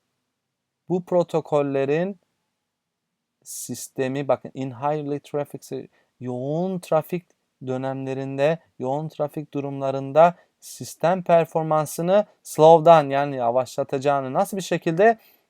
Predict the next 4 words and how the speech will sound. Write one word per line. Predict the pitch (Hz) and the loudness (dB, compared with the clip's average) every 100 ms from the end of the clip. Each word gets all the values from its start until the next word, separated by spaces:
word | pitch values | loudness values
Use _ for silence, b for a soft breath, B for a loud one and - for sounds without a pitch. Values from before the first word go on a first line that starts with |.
| _ | _
Ciddi | - 127 _ - 185 185 | -18 -18 _ -6 -2 0
bir | 185 | -2
şekilde | - 170 - 160 160 151 b _ | -2 -4 -2 0 2 0 b _
yavaşlatacağını | 131 123 135 127 139 131 135 123 139 147 185 208 | -4 -2 -2 -4 -8 -6 -6 0 0 2 2 2